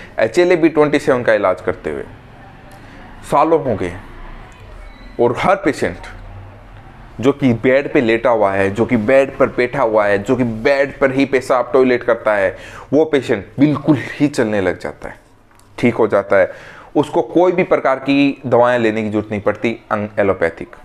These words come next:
ज़िंदगी भर वो ठीक हो जाता है। हम नौ से दस महीने दवाई चलाते हैं, उसके बाद वो ना हमारी दवाई लेने की ज़रूरत है, ना अंग्रेजी दवाई लेने की ज़रूरत है, ना कोई भी प्रकार की दवाई लेने की ज़रूरत है।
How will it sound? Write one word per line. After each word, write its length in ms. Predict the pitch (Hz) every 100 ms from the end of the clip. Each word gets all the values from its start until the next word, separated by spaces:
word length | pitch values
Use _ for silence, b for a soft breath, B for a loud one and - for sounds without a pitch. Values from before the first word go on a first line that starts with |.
| - - - -
ज़िंदगी 380 | 117 160 151 160
भर 180 | 117 -
वो 140 | 113
ठीक 200 | 107 104
हो 120 | 95 90
जाता 260 | 87 -
है। 200 | - - _ _ _ _ _ -
हम 180 | 123 139 131 113 107
नौ 200 | 110 127
से 120 | 143 123
दस 180 | 139 143
महीने 220 | 120 120
दवाई 200 | 113 110
चलाते 380 | 113 107 104 127
हैं, 200 | 120 117 B B B
उसके 240 | 294 -
बाद 220 | - 127 135
वो 120 | 131
ना 160 | 127 135
हमारी 300 | 101 113 135
दवाई 200 | 127 123
लेने 220 | 123 123
की 60 |
ज़रूरत 260 | 117 120 120
है, 260 | 120 113 113 B B
ना 120 | 120
अंग्रेजी 420 | 143 131 120 123 120
दवाई 240 | 120 120
लेने 220 | 117 117
की 60 | 120
ज़रूरत 260 | 113 113
है, 360 | 117 113 110 - -
ना 120 | 123 151
कोई 280 | 151 131 135
भी 100 | 135
प्रकार 300 | 127 113 107
की 80 | 107
दवाई 220 | 101 95
लेने 260 | 101 98 92
की 100 | 98
ज़रूरत 460 | - - 101 -
है। 120 | 87